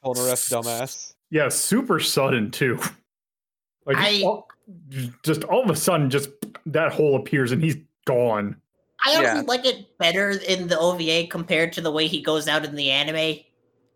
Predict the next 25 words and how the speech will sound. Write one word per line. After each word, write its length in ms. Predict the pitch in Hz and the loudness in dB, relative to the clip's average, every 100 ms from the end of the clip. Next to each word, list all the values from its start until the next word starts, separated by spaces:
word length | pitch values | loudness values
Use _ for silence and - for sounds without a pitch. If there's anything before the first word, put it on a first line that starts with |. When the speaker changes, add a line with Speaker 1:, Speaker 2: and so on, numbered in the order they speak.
| _ | _
Speaker 3:
and 160 | 131 135 | -2 0
in 100 | 135 | -2
the 60 | |
manga, 480 | 127 131 139 147 143 | -2 -2 0 -2 -2
personally, 560 | - 147 147 160 156 151 | -2 -2 -2 0 0 0
but 300 | 143 127 120 - - _ _ _ _ _ _ _ | 2 0 0 -8 -20 _ _ _ _ _ _ _
Speaker 4:
But, 200 | 175 160 | 2 4
Speaker 3:
'cause 100 | 170 | 4
Speaker 4:
um, 280 | 139 139 131 _ _ | 4 2 -4 _ _
and 160 | 151 175 | -4 -2
then 100 | 185 | 0
you 60 | 185 | 2
have 220 | 156 - | 0 -2
I-, 60 | - - | -6 -4
Iggy, 520 | 160 147 131 131 117 _ | -4 -2 -2 -2 -6 _
who 300 | - 135 123 - | -10 -8 -8 -10
sucks. 600 | - 156 127 - - - - _ | -4 0 0 -2 -14 -16 -20 _
Just, 320 | - 135 - - | -6 -6 -8 -4
Iggy 260 | 139 127 | -2 -2
sucks. 420 | - 120 113 - 123 | -2 -4 -4 -8 -12
I 60 | |
can't 260 | - 127 113 | -4 -4 -4
stand 320 | - 117 113 | -6 -4 -4
the 60 | 110 | -4
character. 640 | 127 113 110 120 113 | -2 -2 -4 -6 -8